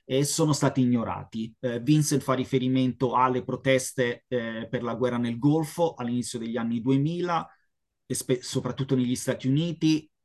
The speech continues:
un larghissimo movimento di piazza, proteste in tutti gli Stati Uniti,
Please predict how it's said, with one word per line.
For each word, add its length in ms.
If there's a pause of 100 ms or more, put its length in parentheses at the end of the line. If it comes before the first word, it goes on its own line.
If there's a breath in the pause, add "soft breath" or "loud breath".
(120)
un 180
larghissimo 480
movimento 460
di 140
piazza, 560
proteste 480
in 60
tutti 260
gli 100
Stati 340
Uniti, 520